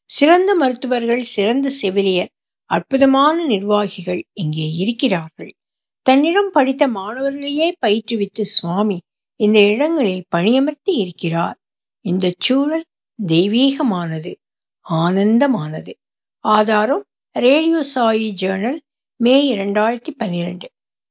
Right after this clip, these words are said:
படங்கள் நன்றி மீடியா டாட் ரேடியோ சாய் டாட் ஆர்க். தமிழில் மதுரபாரதி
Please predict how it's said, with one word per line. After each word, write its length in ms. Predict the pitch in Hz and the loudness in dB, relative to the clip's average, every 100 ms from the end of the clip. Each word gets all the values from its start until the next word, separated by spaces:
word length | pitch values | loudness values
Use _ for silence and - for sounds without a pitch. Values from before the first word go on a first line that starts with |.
| _ - | _ 0
படங்கள் 440 | 247 269 285 254 | 2 2 2 0
நன்றி 440 | 220 196 208 277 427 - _ _ | -2 -2 -4 -2 -4 -4 _ _
மீடியா 480 | 247 302 359 330 294 294 - | -2 0 0 0 0 -2 -4
டாட் 400 | 196 190 190 _ - _ - | -4 -4 -4 _ -20 _ -4
ரேடியோ 460 | 202 247 269 269 247 | 0 0 2 0 -2
சாய் 440 | - 202 190 202 - _ _ _ | -4 -4 -2 -4 -8 _ _ _
டாட் 400 | 190 175 175 - - 202 | -4 -2 -2 -4 -6 -2
ஆர்க். 300 | 175 208 - _ _ - | -2 -4 -16 _ _ -6
தமிழில் 460 | 196 202 247 453 - _ _ - | -2 -2 0 -2 -4 _ _ -2
மதுரபாரதி 840 | 240 277 392 - 185 175 175 185 | 0 2 0 0 -2 -2 -4 -6